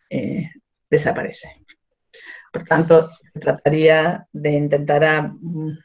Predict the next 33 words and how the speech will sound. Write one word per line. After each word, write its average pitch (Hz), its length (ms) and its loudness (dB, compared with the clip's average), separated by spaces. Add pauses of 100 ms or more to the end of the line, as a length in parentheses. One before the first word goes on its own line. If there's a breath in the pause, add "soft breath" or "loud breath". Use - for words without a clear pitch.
(120)
repensarnos 170 1040 2
en 165 220 -2
todas 160 280 6
las 147 200 2
escalas 147 580 -2
de, 139 400 -4 (500)
ya - 220 -12 (140)
sea 147 200 -2
de 143 140 0
nuestra 147 220 -4
vida 151 240 -2
profesional 147 640 -2
como 143 220 -4
personal, 151 560 -4 (240)
de 147 80 0
tal 147 180 -2
manera 151 340 2
que 165 120 -2
seamos 143 280 -4
capaces 160 460 -4
de 156 80 -2
situar 151 640 -2 (360 soft breath)
la 160 140 4
vida 156 240 4
en 160 100 2
el 156 80 2
centro 151 400 2
de 160 140 6
todas 147 320 0
nuestras 151 300 -6
decisiones. - 720 -14 (4000)
Muchas 151 280 -4
gracias. - 520 -18